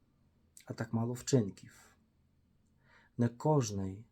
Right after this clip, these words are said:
хто мені говорить: «Господи, Господи», увійде у Боже Царство, але тільки той, який виповнює Божу волю, волю Отця.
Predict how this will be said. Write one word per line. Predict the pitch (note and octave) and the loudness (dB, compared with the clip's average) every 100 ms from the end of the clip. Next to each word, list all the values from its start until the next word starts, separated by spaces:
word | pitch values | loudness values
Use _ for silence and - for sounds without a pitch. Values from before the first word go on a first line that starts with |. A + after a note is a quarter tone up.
| _ _ _ | _ _ _
хто | - - A#2+ A#2 A2 | -20 -4 -2 0 0
мені | A2+ A#2+ | 2 2
говорить: | A#2+ A2+ A#2+ B2 A2+ | 0 -2 2 2 2
«Господи, | G#2+ A#2 B2+ - A2+ G#2 | 0 2 0 -2 -2 -2
Господи», | G2+ C3 - - B2 | 0 -2 -2 -4 -2
увійде | A#2 G#2+ G#2+ A#2 | -4 -2 -2 0
у | B2+ | 0
Боже | A#2+ A#2+ A2+ | 0 -2 -2
Царство, | - A#2+ A#2 - - | 0 0 0 -4 -6
але | G#2 | -6
тільки | G2 C#3+ C#3+ - | 0 0 0 -4
той, | B2 - A2 A#2 D3+ F#3 - _ _ _ _ | -10 -6 -2 0 -2 -6 -16 _ _ _ _
який | A2+ A2+ A2 | -4 0 0
виповнює | A2 A2 - E3 D#3+ D3 C3+ | 0 -2 0 0 2 2 2
Божу | A#2 A#2+ A#2+ A#2+ | 0 -4 -6 -4
волю, | C3 C3 G#2+ F2+ | 0 0 0 -6
волю | G2+ A2+ A#2 | -4 -2 -2
Отця. | A2 A2 - F#2+ F#2 | -4 -6 -6 -6 -10